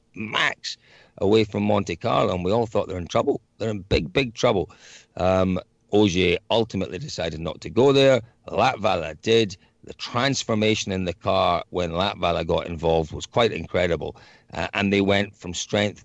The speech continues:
to strength to strength. And, you know, to win on their second event, to win the championship in their second year, to build the fastest car in the third year, uh,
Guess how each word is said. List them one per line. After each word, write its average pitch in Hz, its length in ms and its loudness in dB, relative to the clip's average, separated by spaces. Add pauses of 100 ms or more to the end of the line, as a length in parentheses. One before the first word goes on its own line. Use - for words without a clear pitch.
(100)
to - 100 -10
strength 87 540 -4
to - 120 -16
strength. 80 420 -4
And, 78 280 -8
you 87 140 0
know, - 20 0
to - 140 2
win 117 280 6
on 120 140 4
their 95 100 4
second 92 440 -4
event, 104 460 2
to 90 80 -4
win 85 140 2
the 78 80 -6
championship - 760 -4
in 87 100 -8
their 76 80 -10
second 80 480 -8
year, 92 280 2 (420)
to 80 100 -6
build 92 300 4
the - 80 -8
fastest 113 720 -2
car 107 360 2
in 87 140 -2
the 78 80 -10
third 104 420 2
year, 92 280 0 (460)
uh, - 80 -8